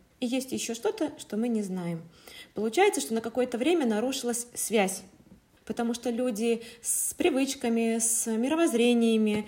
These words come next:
с какими-то потребностями остались в прошлом, а ситуация резко поменялась. Эффект неожиданности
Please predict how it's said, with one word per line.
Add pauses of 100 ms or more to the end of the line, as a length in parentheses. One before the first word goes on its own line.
(140)
с
какими-то
потребностями
остались
в
прошлом,
а
ситуация
резко
поменялась. (400)
Эффект
неожиданности